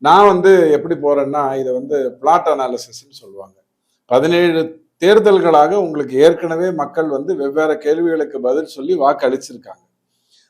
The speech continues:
அஹ், பி எம் கே இருந்திருக்காங்க, பாமக, இது தேமுதிக இருந்திருக்காங்க, அங்கேயே அ தி மு க திருப்பி வந்திருக்காங்க. அந்த மாதிரி எல்லா தொகுதிகளையும் வெவ்வேறு விதமா நம்ம பார்த்திருக்கோம்.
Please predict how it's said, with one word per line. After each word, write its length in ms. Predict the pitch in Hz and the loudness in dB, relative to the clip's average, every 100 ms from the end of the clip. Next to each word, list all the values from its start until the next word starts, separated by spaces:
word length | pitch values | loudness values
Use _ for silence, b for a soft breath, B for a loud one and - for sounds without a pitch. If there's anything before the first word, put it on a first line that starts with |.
| _ | _
அஹ், 140 | 131 127 | -6 0
பி 120 | 147 | 4
எம் 180 | 156 135 | 4 4
கே 80 | 147 | -2
இருந்திருக்காங்க, 540 | 143 143 143 143 147 | 0 -2 0 0 0
பாமக, 440 | 147 151 151 143 135 139 | 2 2 2 0 0 0
இது 160 | 143 147 135 131 | 2 2 0 -4
தேமுதிக 460 | 156 160 156 151 143 | -2 -2 -2 -6 -6
இருந்திருக்காங்க, 540 | 143 143 143 139 147 | -6 -6 -8 -6 -4
அங்கேயே 300 | 143 143 156 | -4 -2 2
அ 80 | 151 156 | 2 2
தி 120 | 160 | -4
மு 80 | 156 | -6
க 120 | 151 | -6
திருப்பி 280 | 151 156 147 | -6 -12 -10
வந்திருக்காங்க. 480 | 147 143 139 143 151 139 | -10 -12 -8 -6 -4 -6
அந்த 200 | 147 151 | -10 -6
மாதிரி 200 | 170 185 214 - 147 | -2 0 -2 -2 2
எல்லா 280 | 160 202 208 190 | 6 8 8 6
தொகுதிகளையும் 680 | 180 190 202 190 185 240 311 _ 139 | 4 2 2 0 -2 -4 -8 _ _
வெவ்வேறு 360 | 143 156 175 156 | -6 0 2 2
விதமா 340 | 151 165 190 175 | -2 -4 -4 -4
நம்ம 240 | 135 127 117 | -6 -10 -4
பார்த்திருக்கோம். 520 | 143 139 123 139 | -4 -4 -16 -14